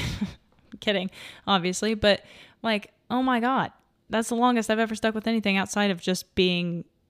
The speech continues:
about horses, you know? And so, I don't know. I think it's something to be really proud of, and especially hitting a hundred episodes, like, that was crazy. And I don't know what number episode this is, but, you know,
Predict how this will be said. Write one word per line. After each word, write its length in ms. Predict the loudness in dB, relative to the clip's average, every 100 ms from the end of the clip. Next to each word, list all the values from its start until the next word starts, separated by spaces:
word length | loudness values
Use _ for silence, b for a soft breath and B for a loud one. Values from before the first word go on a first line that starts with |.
| _ -8
about 340 | 0 2 2
horses, 560 | 0 -2 -4 -8 -10 -8
you 120 | -8
know? 240 | -6 -6 -8 b b b b b
And 220 | -4 -4
so, 640 | 0 0 2 2 2 0 -4 _ _ _ _ _ _ _ _ _ -4
I 120 | -2
don't 120 | 0
know. 140 | 0 0
I 100 | 0
think 200 | -2 -2
it's 120 | -2
something 460 | -2 -2 -6 -8 -8
to 120 | -2
be 240 | 0 2 2
really 360 | 2 2 2
proud 360 | 0 2 4 4
of, 380 | 4 2 0 -14 -16 -6
and 720 | -4 -2 0 -2 -2 -4 -10 -12 -10
especially 500 | -2 0 0 0 0
hitting 260 | 0 0
a 80 | 0
hundred 280 | 0 0 -2
episodes, 600 | -2 -4 0 2 2 -2
like, 180 | -4 -2
that 140 | -2
was 120 | -4
crazy. 580 | -8 -8 -8 -8 -10 -12 b b b b b b -8
And 420 | -2 0 0 0
I 120 | 2
don't 140 | 2 2
know 120 | 0
what 140 | 0
number 300 | 0 0 2
episode 380 | 0 -2 -4 -2
this 220 | -2 -4
is, 240 | -4 -4 -4
but, 360 | 0 -2 -2 -16 _ _ _ _ _ _ _ -16 -4
you 100 | -2
know, 220 | 0 -2